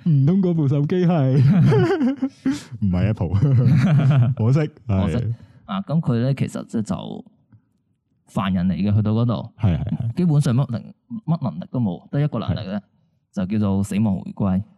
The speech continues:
Speaker 1: 即係死過翻生，不斷，
Speaker 2: 係啊，
Speaker 1: 不斷死，
Speaker 2: 不-，可以不斷死過翻生，
Speaker 1: 不斷翻生。
Speaker 2: 喺某個 checkpoint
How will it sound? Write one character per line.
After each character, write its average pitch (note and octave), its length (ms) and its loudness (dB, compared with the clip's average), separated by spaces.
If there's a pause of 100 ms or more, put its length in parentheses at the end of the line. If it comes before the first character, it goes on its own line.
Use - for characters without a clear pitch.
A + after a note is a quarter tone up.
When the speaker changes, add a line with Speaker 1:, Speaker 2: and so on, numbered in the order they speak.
Speaker 1:
即 A2+ 120 -2
係 F2+ 160 0
死 F2 120 -4
過 F2 120 0
翻 F#2 180 -2
生， F2 220 -2
不 F2 100 -2
斷， D2 140 -4
Speaker 2:
係 C#2 340 -8
啊， F#2+ 80 -4
Speaker 1:
不 - 60 0
斷 - 180 2
死， - 60 -
Speaker 2:
不-， - 100 -4
可 - 40 0
以 D3 40 0
不 E2+ 140 0
斷 C3+ 180 0
死 E2 140 -4
過 G#2 160 0
翻 A#2 200 -2
生， A2+ 140 -4
Speaker 1:
不 - 60 -12
斷 - 0 -
翻 C3 140 -4
生。 - 0 -
Speaker 2:
喺 - 0 -
某 G2+ 280 -2
個 G#2 120 -8 (100)
checkpoint G#2 680 -4